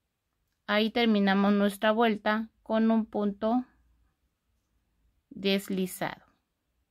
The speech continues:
Así nos tiene que quedar. ¿Vieron? Ahora, hermosas,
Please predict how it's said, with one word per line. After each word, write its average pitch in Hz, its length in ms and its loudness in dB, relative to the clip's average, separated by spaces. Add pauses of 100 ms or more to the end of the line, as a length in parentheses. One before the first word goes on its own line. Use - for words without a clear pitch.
(3750)
Así 302 560 -2
nos 208 260 -2
tiene 202 320 2
que 202 180 -8
quedar. - 440 -16 (440)
¿Vieron? 214 380 -4 (1120)
Ahora, 269 240 8
hermosas, 277 760 4